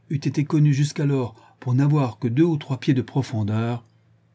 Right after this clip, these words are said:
il s'y était tout à coup creusé un gouffre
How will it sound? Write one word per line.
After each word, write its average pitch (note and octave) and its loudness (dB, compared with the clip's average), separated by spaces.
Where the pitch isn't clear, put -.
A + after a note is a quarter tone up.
il A2+ -4
s'y - -6
était C3 -6
tout D3 -10
à B2+ -4
coup C#3 -4
creusé B2 -2
un G#2 -10
gouffre D3 0